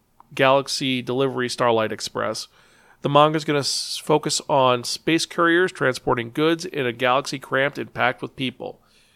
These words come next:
It's gonna debut in Shonen Gahosha's Young King Hours G H magazine. On February twenty-fourth, Rei Aruga will launch a new manga titled Kojo Yakai, or The Skyline from the Factory.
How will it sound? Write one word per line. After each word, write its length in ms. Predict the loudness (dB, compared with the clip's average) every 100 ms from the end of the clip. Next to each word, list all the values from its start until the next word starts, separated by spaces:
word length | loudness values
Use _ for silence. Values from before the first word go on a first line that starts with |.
| _
It's 140 | -14 -4
gonna 160 | -4
debut 440 | 0 0 0 -4 -2
in 260 | -2 -2 -6 _ _ _ _ _ _ _ _ _ _ _ _ _ _ -8
Shonen 440 | 2 4 4 2
Gahosha's 840 | 2 2 0 2 2 2 2 0
Young 580 | -6 0 2 2 0 -6 -6
King 260 | -8 -8 -4
Hours 540 | 0 4 4 2 -4
G 300 | -10 -6 0
H 260 | 0 -2 -6
magazine. 600 | -8 -8 -10 -14 -16 -20 _ _ _ -20 _ _ _ _ _ _ -2
On 160 | -2
February 400 | 2 2 4 2
twenty-fourth, 600 | 0 -6 -6 -2 -2 -2 -6 -12
Rei 640 | -4 -2 -2 -2 -4 -6 _ -20 -20 -20 -20 _ 0
Aruga 420 | 4 4 4 2
will 160 | 2
launch 220 | 4 2 2
a 80 |
new 140 | -2 0
manga 360 | 2 2 0
titled 460 | -2 2 2 0 -6
Kojo 580 | 0 0 2 2 2 0
Yakai, 580 | -2 2 4 6 4 0
or 200 | 0 0
The 140 | -2
Skyline 640 | -6 0 2 2 2 0
from 180 | -2 -10
the 60 | -4
Factory. 640 | 0 -2 -2 -2 -2